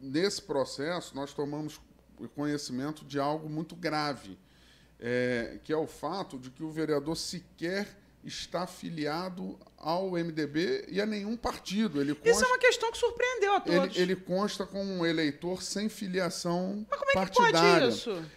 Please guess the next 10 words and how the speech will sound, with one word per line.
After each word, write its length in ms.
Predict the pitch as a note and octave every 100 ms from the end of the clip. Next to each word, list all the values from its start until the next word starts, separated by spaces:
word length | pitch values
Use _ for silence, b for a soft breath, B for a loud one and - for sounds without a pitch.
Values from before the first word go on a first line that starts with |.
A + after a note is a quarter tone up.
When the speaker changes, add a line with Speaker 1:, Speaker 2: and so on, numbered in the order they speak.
| B _
Speaker 1:
É, 320 | D#3+ D#3 D#3 -
eu 200 | G#3+ A#3
ima-, 280 | F#3 E3 C3
é, 320 | C#3 B2+ B2+
isso 580 | D#3 F#3+ A3 G3+ E3 A#2 - - -
demonstra, 1040 | B2+ A#2 A#2 D#3+ C#3+ D#3+ G#3 - - A#2 A2
né, 140 | C3
um 160 | D#3+ D#3
total 840 | - D#3 - D#3 E3+ G3+ F#3+ D#3+ A2+ - - - - _ _ _ _ -
desarranjo 1120 | B2 E3+ E3 D3+ A2+ C#3+ F#3 F3 C3 A2 G2+